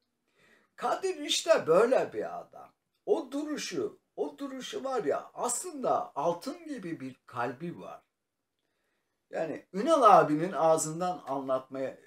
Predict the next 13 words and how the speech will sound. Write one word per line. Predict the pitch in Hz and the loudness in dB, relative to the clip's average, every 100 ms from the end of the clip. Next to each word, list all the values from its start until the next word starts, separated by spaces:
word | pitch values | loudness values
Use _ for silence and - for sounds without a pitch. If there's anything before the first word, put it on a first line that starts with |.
| 98 95 | -20 -20
çalıştım | - 113 98 - - 90 95 | -8 -6 -6 -10 -12 -16 -16
bu | 98 | -18
hikayeyi. | 101 95 - 92 - - - - _ _ _ _ _ _ _ _ _ | -18 -10 -6 -6 -6 -10 -10 -14 _ _ _ _ _ _ _ _ _
Efendim, | 254 285 311 196 - _ _ _ _ _ _ _ _ _ _ | 2 6 4 4 -4 _ _ _ _ _ _ _ _ _ _
e, | 147 156 160 151 156 - _ _ _ _ _ | 0 2 2 0 -2 -8 _ _ _ _ _
tabii | 254 277 269 | 2 2 0
sonra, | - 254 302 262 143 - - _ _ _ _ _ _ _ _ _ | 2 4 4 8 6 6 -4 _ _ _ _ _ _ _ _ _
yıllar | 190 302 320 311 | -12 -2 0 0
sonra | - 135 277 | -2 -4 -4
Kadir | - 240 285 214 | -6 -6 2 4
abi | 143 143 | 4 2
bana | 143 143 135 | -2 -2 -4
takmış. | - 131 - - - - - | -6 -8 -10 -20 -16 -16 -18